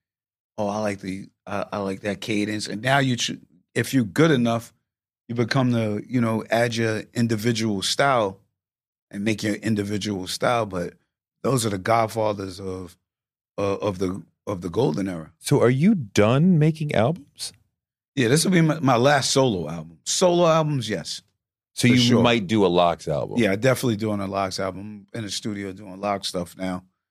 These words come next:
Speaker 1: Uh, and I'll still do some collaboration pro-, um, projects. But as far as my solo catalog, I feel like out of my age group, my, my catalog is extensive.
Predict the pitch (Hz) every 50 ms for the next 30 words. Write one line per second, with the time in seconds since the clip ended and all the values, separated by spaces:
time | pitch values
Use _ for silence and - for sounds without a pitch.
0 | _ _ _ _ _ _ _ - 101 101 95 95 95 92 - - - _ _ -
1 | 101 101 101 101 101 98 104 117 - - - - 113 104 110 110 95 - - 113
2 | 104 104 98 - _ _ - - 98 98 101 98 98 98 92 98 98 98 95 -
3 | 95 92 - - 95 95 95 - - - _ _ _ _ 78 82 87 85 85 -
4 | - 101 95 95 95 - 98 95 - - - - - _ _ _ _ _ _ _
5 | _ _ _ - 95 82 - - 147 147 147 143 131 123 123 117 107 - - -
6 | 127 127 127 131 131 127 - 131 127 123 123 123 123 123 120 113 - 123 131 -
7 | 165 147 139 135 131 120 113 120 113 110 107 104 107 104 104 98 113 113 110 110
8 | 113 107 107 107 87 90 101 104 107 104 104 - _ _ _ _ _ _ _ -
9 | 98 98 - 120 110 107 107 101 101 101 104 104 101 98 85 92 - - - -
10 | 107 101 107 104 - 107 104 104 98 -